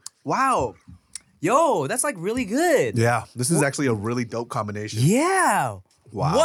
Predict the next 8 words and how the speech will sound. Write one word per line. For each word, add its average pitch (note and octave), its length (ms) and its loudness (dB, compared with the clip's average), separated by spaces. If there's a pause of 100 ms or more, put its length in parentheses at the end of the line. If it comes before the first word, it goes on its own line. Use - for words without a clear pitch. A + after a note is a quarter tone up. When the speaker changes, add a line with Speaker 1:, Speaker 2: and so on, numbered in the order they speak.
(160)
Speaker 1:
Wha-, A3 100 -12
wow. G4+ 1120 4 (200)
Speaker 2:
<laughs> - 240 -14
What - 160 -4
are C4+ 40 0
you A3+ 100 -4
screaming? - 420 -4 (380)
Speaker 1:
I G#4+ 1300 4